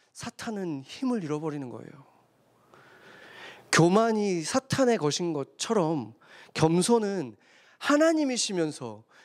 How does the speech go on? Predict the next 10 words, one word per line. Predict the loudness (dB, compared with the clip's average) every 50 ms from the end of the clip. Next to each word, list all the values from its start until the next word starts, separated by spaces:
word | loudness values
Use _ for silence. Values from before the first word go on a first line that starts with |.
| _ _
죄인의 | 2 4 4 6 6 6 6 6 6 4 4
몸으로 | 4 2 0 0 0 2 4 4 4 4
오셔서 | 2 0 0 0 -2 -4 -4 -4 -4 -2
우리 | 0 2 4 4
가운데 | 6 6 4 4 4 2 2
계셨던 | 2 0 -2 -2 -2 -2 0 2 2 2 2 2 -2 -8 -14 _ _ _ _ _ _ _ _ 2
예수님의 | 4 4 4 2 -2 -2 -2 0 0 0 -2
것이 | -2 -4 -8 -8 -12 -16 -16
바로 | -16 -16 -14 -12 -12
이 | -12 -14